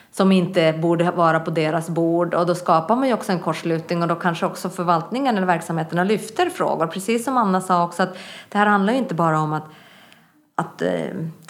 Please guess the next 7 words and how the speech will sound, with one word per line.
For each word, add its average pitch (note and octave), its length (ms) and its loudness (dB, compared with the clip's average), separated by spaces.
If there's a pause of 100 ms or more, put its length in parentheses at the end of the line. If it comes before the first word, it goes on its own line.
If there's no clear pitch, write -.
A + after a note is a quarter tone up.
(220)
medarbetarna D#3+ 680 2
tycker D#3+ 280 -6
att D#3+ 140 -4
det E3+ 60 -4
här D#3+ 120 -2
är D#3 120 -6
bara D#3+ 540 0